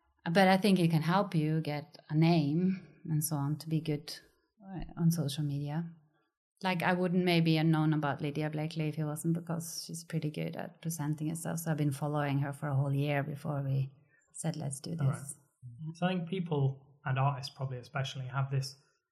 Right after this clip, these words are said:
Speaker 2: romantic notion of an artist working away in their studio and they get discovered somehow and then they're a
Speaker 1: Mm.
Speaker 2: superstar.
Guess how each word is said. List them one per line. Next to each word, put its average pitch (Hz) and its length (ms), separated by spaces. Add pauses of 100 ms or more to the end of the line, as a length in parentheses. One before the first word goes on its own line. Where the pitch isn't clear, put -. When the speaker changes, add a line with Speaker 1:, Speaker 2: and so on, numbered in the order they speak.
(260)
Speaker 2:
romantic 131 480
notion 127 400
of 117 60
an 123 80
artist 120 320
working 131 280
away 127 200
in 123 60
their 127 120
studio 123 540
and 120 100
they 120 100
get - 280
discovered 135 480
somehow 131 560
and 131 80
then 127 140
they're 123 260 (260)
a 139 60
Speaker 1:
Mm. - 20 (240)
Speaker 2:
superstar. 131 380